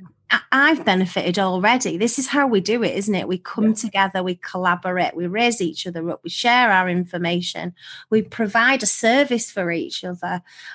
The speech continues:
Speaker 1: and we support each other to, to grow and develop and be successful. And, uh,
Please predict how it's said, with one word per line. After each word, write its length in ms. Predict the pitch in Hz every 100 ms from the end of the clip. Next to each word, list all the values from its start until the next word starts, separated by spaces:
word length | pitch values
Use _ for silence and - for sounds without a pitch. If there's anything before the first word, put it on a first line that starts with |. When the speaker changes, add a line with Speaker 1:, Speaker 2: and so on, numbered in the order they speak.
| -
Speaker 1:
and 100 | 190
we 80 |
support 520 | 190 - - 208 196 -
each 280 | 185 -
other 360 | 196 180 170 151 - -
to, 220 | 180 -
to 160 | - 175
grow 580 | 202 226 254 262 262
and 240 | 247 202 190
develop 640 | 196 175 208 208 196 - _
and 280 | 208 202 -
be 180 | 277 277
successful. 1040 | 262 254 - - 247 247 - - 160 160 _ - - - -
And, 580 | 190 185 180 180 180 175
uh, 300 | 190 180